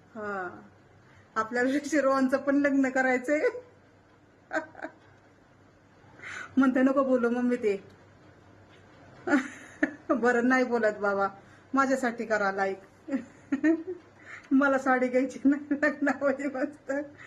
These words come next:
बरं, जाऊ दे, जाऊ दे, काय नाही म्हणत मी. घ्या सगळ्यांनी काळजी, भेटू आपण मस्तपैकी लाईव्हला आता. आणि सगळ्यांनी खुश राहा आणि सगळ्यांनी जेवायला. आणि जेवण कसं वाटलं ते पण सांगा बरं का.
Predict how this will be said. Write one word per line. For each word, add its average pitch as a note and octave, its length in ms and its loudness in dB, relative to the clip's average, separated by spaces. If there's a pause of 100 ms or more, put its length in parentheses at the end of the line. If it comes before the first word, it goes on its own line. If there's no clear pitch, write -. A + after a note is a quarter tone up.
(240)
बरं, A3 160 -8
जाऊ G#3+ 260 -8
दे, G#3 100 -8
जाऊ G3+ 240 -4
दे, G3 60 -10
काय G3 220 -6
नाही F#3 140 -8
म्हणत F#3+ 280 -10
मी. B3+ 160 -6 (580)
घ्या A3+ 160 -2
सगळ्यांनी G#3+ 400 -4
काळजी, A3 360 -4
भेटू A#3+ 300 -6
आपण G#3 260 -8
मस्तपैकी A3+ 640 -8
लाईव्हला G#3+ 360 -4
आता. G3 180 -10
आणि G3 80 -8
सगळ्यांनी G#3+ 340 -8
खुश A3+ 280 -12
राहा G3+ 240 -8 (420)
आणि A3+ 100 -10
सगळ्यांनी G#3+ 400 -6
जेवायला. G3+ 500 -2
आणि A#3 100 -2
जेवण B3 260 0
कसं A3 240 -10
वाटलं G3 260 -10
ते A3 60 0
पण G3+ 160 -10
सांगा F#3+ 280 -10
बरं G#3+ 80 -8
का. - 200 -18